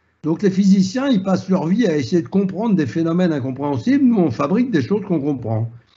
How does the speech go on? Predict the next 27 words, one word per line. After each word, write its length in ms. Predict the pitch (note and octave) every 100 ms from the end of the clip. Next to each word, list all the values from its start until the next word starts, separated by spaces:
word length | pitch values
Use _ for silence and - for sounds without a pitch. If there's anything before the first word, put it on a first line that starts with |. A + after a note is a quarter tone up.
| _ _ _
C'est 220 | _ C#3 F#3+
ex-, 180 | E3 D3+
un 80 |
métier 340 | D3+ E3 D#3+ A3+
extrêmement 500 | F#3+ F3 F3 G3 A#3
différent, 540 | F#3 - A#2 E2+ F2
hein. 80 | D3 F#3+ _ _ _ - - _ _ - _ _ _ _ _
Et 120 | B2+
c'est 120 | A2+
pour 200 | B2+ C3
ça 140 | - F#3
que 60 |
je 60 | B2
voulais 160 | B2+ B2+
le 60 |
faire, 260 | A2+ G3+ E3+
parce 160 | B2
que 40 | D#3
moi, 100 | D#3
j'ai 120 | A#2+
bien, 200 | A2 C3+
toujours 420 | A2+ F#2+ D3 D#3+
bien 240 | B2+ C3+ C3+
aimé 220 | A#2+ C3+
fabriquer 440 | A#2+ A#2 A2 C#3
des 100 | B2
choses. 360 | F#2+ A2 F#2 -